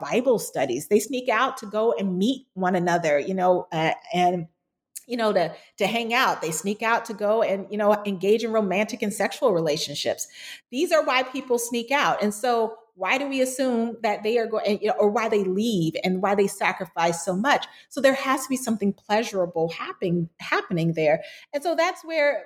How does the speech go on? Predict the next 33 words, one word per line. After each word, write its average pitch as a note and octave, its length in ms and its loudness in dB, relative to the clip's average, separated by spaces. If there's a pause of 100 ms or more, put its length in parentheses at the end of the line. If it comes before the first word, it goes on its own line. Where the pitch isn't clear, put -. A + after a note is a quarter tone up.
(140)
where C4+ 420 0
I, A#3 520 2
um, G3 500 0 (460)
you A#3 160 -4
know, G#3+ 140 4
where A3 280 -2
I A#3+ 80 4
started G#3+ 560 -2
when F#3+ 240 -4
th-, F#3 240 -4
with F#3+ 180 -2
thinking F#3 280 0
about E3+ 400 2
in F3 160 -4 (420)
Afro-Christianity E3 1120 0
and D#3+ 160 -2
slavery. D#3+ 420 0
I E3 60 2
think G3+ 180 0
we G#3+ 60 2
have A3 140 4
to G#3+ 80 -8
start G3+ 340 0
with F3 80 -4
the F3+ 80 0
experience D#3+ 420 -4
of D#3+ 100 -6
enslaved D#3+ 420 -2
people G3+ 440 0 (360)
and G#3 160 -2
not A3 240 2
the A3+ 100 2
experiences F3 720 0